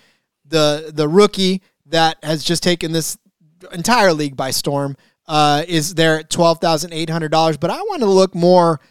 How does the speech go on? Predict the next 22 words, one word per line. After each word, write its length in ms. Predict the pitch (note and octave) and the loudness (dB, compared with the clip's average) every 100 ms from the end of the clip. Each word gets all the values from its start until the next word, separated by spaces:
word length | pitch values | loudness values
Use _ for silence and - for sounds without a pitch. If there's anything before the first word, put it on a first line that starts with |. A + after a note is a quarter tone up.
| - | -10
as 180 | D3+ D3+ | -8 -2
well, 420 | D#3+ F3 E3+ D#3+ E3 | 2 4 4 0 -2
uh, 180 | D#3+ E3+ | -4 -2
at 160 | E3 | -6
Nick 260 | D#3+ F3+ - | -6 -8 -4
Dembski. 560 | E3+ E3+ - D3 C3 - _ _ | -4 -4 -4 -8 -10 -14 _ _
Um, 360 | D3+ C#3+ C#3+ D3 | -8 -8 -8 -12
I 100 | - | -10
mean, 180 | F3 F3 | -4 -2
we 140 | F3+ B3 | -2 -2
could 120 | C4 | 0
talk 160 | C4 | 2
about 180 | G#3 F3 | 2 0
Schoen 300 | D3+ E3+ D#3+ | 0 -2 -2
real 140 | D3 C3+ | -4 -6
quick. 200 | D3+ D#3+ | -4 0
What, 180 | G#3+ G#3+ | 2 2
I 100 | G3 | -2
mean, 240 | F3+ E3+ _ _ | -2 -6 _ _
he's 220 | - A#3+ C4 | -2 0 2
a 60 | |
twelve 340 | A#3+ C#4+ C#4 | 2 4 4